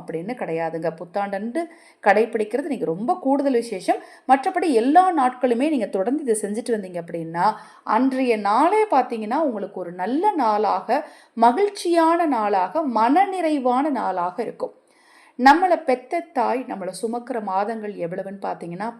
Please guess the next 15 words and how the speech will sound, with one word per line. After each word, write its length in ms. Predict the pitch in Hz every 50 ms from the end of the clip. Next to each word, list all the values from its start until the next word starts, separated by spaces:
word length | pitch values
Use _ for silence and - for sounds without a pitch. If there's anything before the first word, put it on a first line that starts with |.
| - 170
பத்து 240 | 160 165 - - 190 180 175
மாதங்கள். 420 | 160 156 156 170 170 180 175 - - - - _ _ _ - - - _ _ - 214
நம்ம 160 | 233 240 240 233 233 233
கூட 200 | 233 233 233 269 320 311 254 -
நம்ம 160 | 180 175 170 165
அப்பா, 260 | 165 170 - - 185 170 - - - -
உறவினர்கள் 480 | 185 185 185 185 185 170 170 170 170 - 202
இவங்கெல்லாம் 420 | 202 185 180 175 175 202 233 233 202
இருக்கிறாங்க. 460 | 196 220 214 - 220 202 180 175 180 190 214 - - - - -
அவங்க 200 | 190 196 202 190 180
வந்து 160 | 180 196 320 330 269
நம்மளுடைய 520 | 190 180 196 202 190 180 170 165 175 226 370 440 - - - - - _ _ _ _ -
கடமைகளை 500 | 269 277 311 359 403 392 339 339 302 269 277
சுமக்கிறாங்க. 500 | - 226 202 190 - 196 185 160 156 - - - -
ஆனா 140 | 240 269